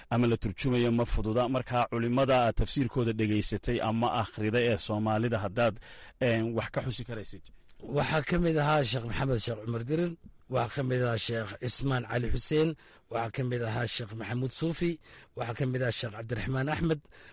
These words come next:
Speaker 2: waxaa ka mid ahaa Sheekh Maxamed Ismaaciil, waxaa ka mid ahaa Sheekh Ismaaciil Sheekh Cabdilaahi oo dhowaan geeriyooda, Allah u naxariisto, waxaa ka mid ahaa Sheekh Maxamed Cali oo Maraykan wax ka dhiga,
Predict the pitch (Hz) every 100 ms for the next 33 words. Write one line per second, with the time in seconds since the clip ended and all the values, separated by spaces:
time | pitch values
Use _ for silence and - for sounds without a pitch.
0 | _ 117 117 113 139 131 127 117 120 123
1 | 117 - 110 90 151 139 - 147 143 156
2 | 156 - - - - - 123 120 131 123
3 | - 120 107 - 127 120 135 127 127 117
4 | 113 120 123 117 110 110 139 123 143 143
5 | 143 143 143 147 131 143 131 156 156 -
6 | - - - 127 120 143 135 123 123 117
7 | 123 107 113 143 143 127 131 170 151 120
8 | - - 117 113 127 123 120 107 147 147